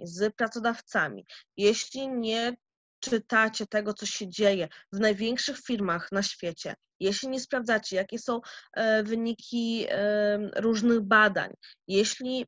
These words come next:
nie sprawdzacie, jakie są trendy w zatrudnieniu,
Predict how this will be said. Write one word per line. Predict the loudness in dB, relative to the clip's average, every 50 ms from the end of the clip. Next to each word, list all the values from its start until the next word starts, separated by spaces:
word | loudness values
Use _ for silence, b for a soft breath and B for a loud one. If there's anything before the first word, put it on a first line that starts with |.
| _
nie | -6 -4 -2 0 2 2 0
sprawdzacie, | 0 -2 -2 -2 -2 -2 -2 0 2 4 4 4 4 2 -2 -4 -6 -6 -6 -8
jakie | 0 4 4 4 4 2 -2 -6
są | -4 -2 -2 -2 -2 -2 -6 -10 _
trendy | -4 0 4 4 4 4 4 2 0 0 0
w | -2 0
zatrudnieniu, | 2 4 4 4 2 -2 -6 -6 -4 -2 0 0 0 0 0 0 -2 -4